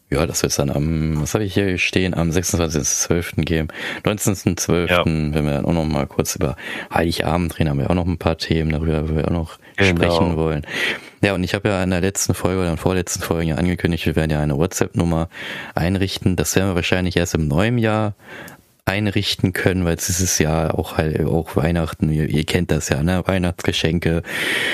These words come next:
Speaker 1: da hat man dann kein Geld mehr und da wollen wir die Haupt-, WhatsApp-Nummer dann in dem nächsten Jahr einführen und dann freuen wir uns, wenn ihr
Speaker 2: Genau.
Speaker 1: euch,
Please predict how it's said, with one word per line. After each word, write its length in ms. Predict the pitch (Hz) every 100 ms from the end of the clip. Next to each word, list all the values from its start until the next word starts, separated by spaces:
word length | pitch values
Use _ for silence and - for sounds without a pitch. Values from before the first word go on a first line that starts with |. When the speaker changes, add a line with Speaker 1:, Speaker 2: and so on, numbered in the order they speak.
| -
Speaker 1:
da 140 | - 104
hat 60 |
man 140 | 104 98
dann 140 | 92
kein 280 | 90 95 87
Geld 240 | 85 87
mehr 300 | 87 85 80
und 580 | 76 78 80 - - - - - - _ _ _ _ _
da 260 | 92 85
wollen 200 | 78 80
wir 80 | 80
die 100 | 78
Haupt-, 320 | 78 80 -
WhatsApp-Nummer 640 | 80 87 - 85 82 78 78
dann 260 | 73 71 - -
in 60 |
dem 120 | 82
nächsten 460 | 82 90 95 - 85
Jahr 460 | 78 78 76 78 98
einführen 640 | 87 95 101 - 87 87
und 140 | 80 76
dann 300 | 73 76 76 - - - -
freuen 380 | - 80 87 92
wir 80 | 78
uns, 340 | 69 80 82
wenn 80 | 82
ihr 60 | 82
Speaker 2:
Genau. 240 | 80 82
Speaker 1:
euch, 420 | 71 76 - -